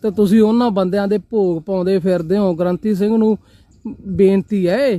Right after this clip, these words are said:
ਵੀ ਜੇ ਕਿਸੇ ਨੇ ਤਾਂ ਪਾਇਆ ਹੀ ਹੈ ਨਾ ਭੋਗ, ਪੈਸੇ ਦੇ ਲਾਲਚ ਪਿੱਛੇ ਹੀ ਪਾਇਆ ਹੋਊਗਾ, ਕੋਈ ਪੰਜਾਹ ਹਜ਼ਾਰ ਲੱਖ ਦੇਤਾ ਹੋਊਗਾ।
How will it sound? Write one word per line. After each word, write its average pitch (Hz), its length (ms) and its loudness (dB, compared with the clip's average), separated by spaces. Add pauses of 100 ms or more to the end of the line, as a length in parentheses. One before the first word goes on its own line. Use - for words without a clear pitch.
(160)
ਵੀ 185 180 -4
ਜੇ 180 160 -4
ਕਿਸੇ 214 280 0
ਨੇ 240 100 2
ਤਾਂ 254 120 -2
ਪਾਇਆ 208 240 -2
ਹੀ 247 120 2
ਹੈ 220 40 2
ਨਾ 285 100 2
ਭੋਗ, 226 340 -2 (1300)
ਪੈਸੇ 190 300 4
ਦੇ 247 120 2
ਲਾਲਚ 208 300 2
ਪਿੱਛੇ 233 260 -4
ਹੀ 277 40 -2
ਪਾਇਆ 233 280 0
ਹੋਊਗਾ, 233 400 0
ਕੋਈ 240 140 -2
ਪੰਜਾਹ 226 260 2
ਹਜ਼ਾਰ 240 200 2
ਲੱਖ 208 260 -2
ਦੇਤਾ 214 300 0
ਹੋਊਗਾ। 220 380 0